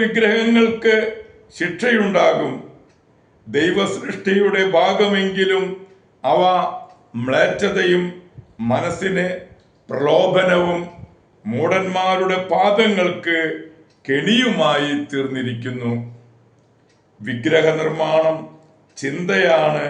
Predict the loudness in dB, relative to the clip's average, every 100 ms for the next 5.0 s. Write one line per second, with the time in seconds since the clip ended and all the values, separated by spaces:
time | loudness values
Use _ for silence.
0 | -8 -16 -20 _ -8 -4 -4 -6 -6 -6
1 | -6 -8 -4 -4 -4 -4 -6 -6 -4 2
2 | 2 2 -2 -4 -4 -8 -18 _ _ _
3 | _ _ _ 0 4 4 4 4 4 2
4 | 2 0 2 4 4 6 6 6 4